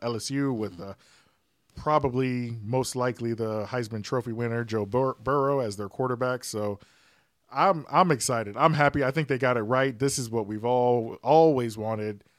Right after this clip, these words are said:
Speaker 1: Uh, a committee that act-, actually understands the game, puts in the champions of their conference, and most importantly, I think the fans win here 'cause there are no teams where it's like it's clearly a mismatch. I think anybody could win.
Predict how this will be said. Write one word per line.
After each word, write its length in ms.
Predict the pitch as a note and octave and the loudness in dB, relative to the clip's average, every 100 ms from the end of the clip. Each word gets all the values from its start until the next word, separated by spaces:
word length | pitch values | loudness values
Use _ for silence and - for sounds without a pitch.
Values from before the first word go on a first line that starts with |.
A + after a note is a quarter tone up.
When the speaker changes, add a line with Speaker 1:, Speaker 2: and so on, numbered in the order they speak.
| _ _ - | _ _ -12
Speaker 1:
Uh, 280 | G#2 G#2 - | -10 -10 -12
a 100 | G2 | -16
committee 560 | - B2 C#3 D3 C#3+ C3+ | -10 -4 0 0 0 -2
that 240 | A#2+ A2+ | -2 -2
act-, 240 | A2+ A2 - A#2+ | -4 -8 -14 -10
actually 300 | A#2 A#2+ A2 | -8 -8 -8
understands 480 | A#2+ A2+ B2 A#2 | -8 -6 -6 -6
the 40 | A2 | -6
game, 380 | A2+ A2+ A2+ A2 | -6 -4 -4 -6
puts 300 | - C3 - | -4 -4 -4
in 400 | A#2+ A#2 A2+ G#2 G2 | -6 -4 -6 -10 -12
the 300 | A2 G#2 G2 | -10 -10 -10
champions 640 | - B2 A#2 A#2+ A#2 A2 | -8 -6 -4 -4 -4 -6
of 240 | - G2+ G2 | -8 -10 -8
their 140 | G2 | -10
conference, 640 | F#2 C3 A#2+ B2+ B2+ C3 - _ _ _ - | -8 -8 -6 -4 -6 -6 -14 _ _ _ -14
and 240 | C3 A#2+ - _ - | -12 -12 -14 _ -2
most 220 | F3+ G3+ | 0 0
importantly, 540 | E3 G#3+ G#3+ E3 E3 | 2 4 4 4 0
I 60 | D3+ | 0
think 140 | E3+ B2+ | 0 -2
the 80 | |
fans 360 | - F3 G3 C#3+ | -2 -2 0 0
win 180 | A2+ G#2 | -2 -4
here 200 | G2+ F2 | -6 -8
'cause 160 | A#2+ | -6
there 120 | B2 C3 | -2 0
are 40 | |
no 200 | C3 E3 | 2 2
teams 420 | D#3 - D#3 D3 | 0 -2 -2 -2
where 100 | A#2 A#2 | -2 -4
it's 120 | A#2 | -4
like 140 | A2+ | -8
it's 120 | G#2 | -8
clearly 380 | - - C3+ B2+ | -12 -6 -4 -4
a 60 | A2 | -6
mismatch. 580 | B2 B2 G#2+ F2 - - _ _ | -6 -6 -8 -12 -16 -20 _ _
I 60 | B2 | -6
think 240 | B2+ G#2+ - | -6 -6 -10
anybody 420 | D3 D3 C3+ B2+ | -4 0 0 0
could 140 | B2 | -4
win. 400 | A#2 A#2+ A#2 A2+ | -4 -4 -4 -6